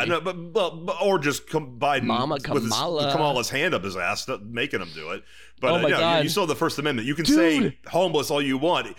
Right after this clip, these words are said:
Speaker 2: Just if you're a government employee in government employee activities and probably possibly your private life too, you have to say persons experiencing houselessness if you work for the California government.
Speaker 1: Is Kamala, uh, Jeff Dunham and then, uh, <laughs> Biden's the old man puppet?
Speaker 2: Don't give puppeting to Jeff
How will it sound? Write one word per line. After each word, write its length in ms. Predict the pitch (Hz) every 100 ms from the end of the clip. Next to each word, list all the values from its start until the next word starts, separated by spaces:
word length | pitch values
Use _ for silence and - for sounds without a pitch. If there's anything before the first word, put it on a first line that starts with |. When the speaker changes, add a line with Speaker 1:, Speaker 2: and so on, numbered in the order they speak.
| -
Speaker 2:
Just 140 | - 139
if 80 | 147
you're 120 | 160
a 60 | 120
government 360 | 151 160 156 131
employee 540 | 123 156 139 117 123
in 220 | 135 135 104
government 400 | 139 147 139 131
employee 480 | 120 135 135 123
activities 640 | 117 110 - 170 113 107 107
and 80 |
probably 280 | 87 131 117
possibly 440 | 98 110 95 104 90
your 180 | 82 85
private 400 | 90 110 107 90
life 200 | 73 82
too, 260 | - 113 90 - - -
you 80 | 104
have 60 | -
to 60 | 90
say 160 | 107
persons 360 | - 92 85 78
experiencing 380 | - 87 76 76
houselessness 600 | 80 73 - - 65 -
if 60 | 64
you 60 | 69
work 140 | 71
for 80 | 65
the 60 |
California 440 | - 65 64 - -
government. 340 | - - - - -
Speaker 1:
Is 160 | 196 - -
Kamala, 840 | 196 190 165 175 233 233 226 160 -
uh, 440 | 156 147 139 127
Jeff 360 | 131 160 160 -
Dunham 520 | 123 120 147 175 175 -
and 320 | 135 131 131
then, 320 | 131 131 135 131
uh, 540 | 120 120 113 110 107
<laughs> 80 | 117
Biden's 580 | 247 - 220 214 185 202
the 140 | 185
old 280 | 139 160 165
man 300 | 160 156 156
puppet? 420 | 160 170 - 202
Speaker 2:
Don't 240 | 214 339 240
give 180 | 233 160
puppeting 680 | - 175 160 156 147 139 120
to 100 | 120
Jeff 420 | 113 123 113 -